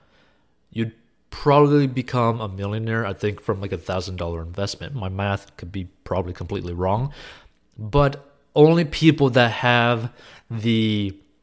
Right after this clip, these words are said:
financial situation to have the freedom to do something like that, where they could just toss a thousand dollars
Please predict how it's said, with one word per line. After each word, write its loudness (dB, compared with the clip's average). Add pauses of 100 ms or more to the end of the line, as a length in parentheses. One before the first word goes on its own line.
(160)
financial -2
situation 0 (240)
to -4
have -4
the -2
freedom 2
to -2
do 2
something 0
like -4
that, -2
where -6
they -6
could -6
just -4
toss 0
a -6
thousand 0
dollars 2